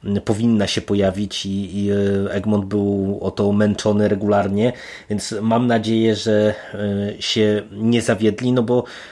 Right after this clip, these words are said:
mm, no, nie wiem też oczywiście, e, ja-, jak to wygląda, ale na przykład, no, nie wiem, wydali chociażby tego Ant-Mana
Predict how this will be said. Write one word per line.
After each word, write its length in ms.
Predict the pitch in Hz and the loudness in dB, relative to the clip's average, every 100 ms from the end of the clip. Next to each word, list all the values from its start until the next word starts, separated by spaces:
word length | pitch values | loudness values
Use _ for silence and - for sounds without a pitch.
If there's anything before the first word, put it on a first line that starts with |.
| - | -14
mm, 360 | 117 107 107 107 - - - - - - - - - | -4 0 0 0 -6 -20 -20 -20 -18 -12 -12 -12 -2
no, 120 | 123 135 117 | 0 0 -2
nie 180 | 139 156 | -2 0
wiem 180 | 147 120 | 0 -2
też 200 | 117 - | -4 -6
oczywiście, 440 | 110 123 - 131 | -6 -6 -2 0
e, 360 | 120 117 113 110 107 110 110 107 | 2 2 2 0 -2 -4 -4 -4
ja-, 140 | 107 113 | -4 0
jak 220 | - - | 0 0
to 100 | 120 | 0
wygląda, 460 | 113 139 165 113 107 | 0 2 0 2 2
ale 180 | 107 | 2
na 120 | 107 104 | 2 -2
przykład, 420 | - 113 - - | -2 -4 -4 -4
no, 180 | 110 - - | -4 -4 -12
nie 300 | 110 113 101 | -4 0 2
wiem, 160 | 98 | 0
wydali 480 | 92 101 110 110 110 | -2 0 0 0 -2
chociażby 400 | - 104 101 101 | -4 -4 -2 -2
tego 240 | 104 104 | 0 0
Ant-Mana 840 | 104 110 - 104 101 113 113 107 | 0 0 0 -2 -2 -2 0 2